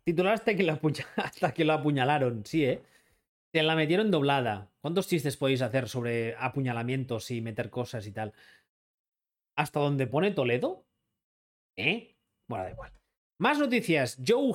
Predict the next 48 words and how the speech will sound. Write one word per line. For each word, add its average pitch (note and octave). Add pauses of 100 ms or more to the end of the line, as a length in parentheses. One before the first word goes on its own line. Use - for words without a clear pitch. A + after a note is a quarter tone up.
Hayden, A#3
el, C3+
eh, B2
cornerback F3+
de D3
los C#3
Steelers, F#3+
ha D#3
dicho F#3+
que F#3 (260)
después D#3
de F3
esta F#3
temporada D#3+ (580)
querrá C#3+
probar D#3
las D#3
aguas, D3+
como B2+
suele C#3+
decirse, C#3+
de C3+
la A#2
agencia C#3
libre, B2 (600)
porque, D#3+
eh, C3+
esta C#3+
offseason F3
se D#3+
habló F3
de B2+
que B2
estaba C#3
buscando D3+
una C3
extensión, C#3+
que C#3+
estuvo C3+
hablando C3+
su -
agente B2+
con A2+
el A#2
equipo D3
y D#3
al A#2
final, B2+